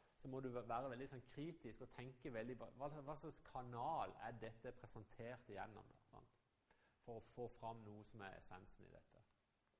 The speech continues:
Så er det jo formelle dokumenter da, publiserte biografier,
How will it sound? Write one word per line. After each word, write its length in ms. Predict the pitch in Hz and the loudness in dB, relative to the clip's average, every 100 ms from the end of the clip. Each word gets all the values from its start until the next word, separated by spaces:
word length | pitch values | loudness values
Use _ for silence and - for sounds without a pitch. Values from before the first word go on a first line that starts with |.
| _ _ _ _ - - - - - | _ _ _ _ -10 -10 -16 -20 -2
Så 120 | 170 | 4
er 40 | |
det 80 | 175 | 4
jo 60 | 175 | 6
formelle 340 | 160 165 175 | 6 6 6
dokumenter 560 | 175 - 165 170 170 185 | 4 2 0 0 2 4
da, 120 | 190 | 4
publiserte 640 | 190 156 147 - 156 165 147 | 4 -2 -2 4 6 6 2
biografier, 800 | 143 143 139 - 151 160 160 | -2 0 -2 -2 -2 2 2